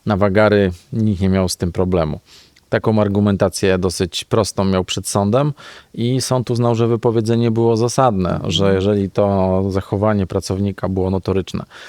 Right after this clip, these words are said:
Speaker 1: za każdym razem miał rozmowę na, ze swoim przełożonym dyscyplinującą, no to nie podporządkował się zapisom regulaminu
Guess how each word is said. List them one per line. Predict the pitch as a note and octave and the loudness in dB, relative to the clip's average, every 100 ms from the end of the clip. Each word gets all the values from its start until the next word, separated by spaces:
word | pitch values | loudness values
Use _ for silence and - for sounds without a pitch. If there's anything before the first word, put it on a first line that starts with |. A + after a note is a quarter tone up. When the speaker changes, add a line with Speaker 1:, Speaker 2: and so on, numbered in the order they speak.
| - - | -20 -12
Speaker 1:
za | - | -6
każdym | - A2 G#2+ G#2+ | 0 0 2 2
razem | A2 G#2 G#2 | 2 2 2
miał | G2+ G2+ | 2 2
rozmowę | F#2 G#2 G2+ D#2+ - _ - | 2 2 0 -2 -6 _ -4
na, | F#2+ F#2 F#2 F#2 F2+ | -2 0 0 0 0
ze | F2+ F#2 | 0 -2
swoim | - G2+ F#2 F2+ F#2 F#2 E2+ | -2 -2 0 0 0 0 -2
przełożonym | - F#2+ F#2+ F2+ E2 - - - - - G#2 G2 - | -2 0 0 -2 -2 -8 -16 -20 -20 -10 -4 -4 -4
dyscyplinującą, | G2+ A2 G#2 G#2 F#2 F2 A#2 C#3+ D3 - - | -4 -2 0 2 0 0 0 0 -2 -8 -8
no | G#2 | -4
to | A#2 | 0
nie | A2 A2 | 0 0
podporządkował | - G2+ A2+ G#2 G2 A#2 G#2 F#2+ | -2 -2 0 0 0 0 0 0
się | - G2 | -2 -2
zapisom | G2 - - G#2 | -2 -2 -2 0
regulaminu | G2 F#2+ G2+ G2 G2 G2+ C3+ | 0 0 0 2 0 0 -2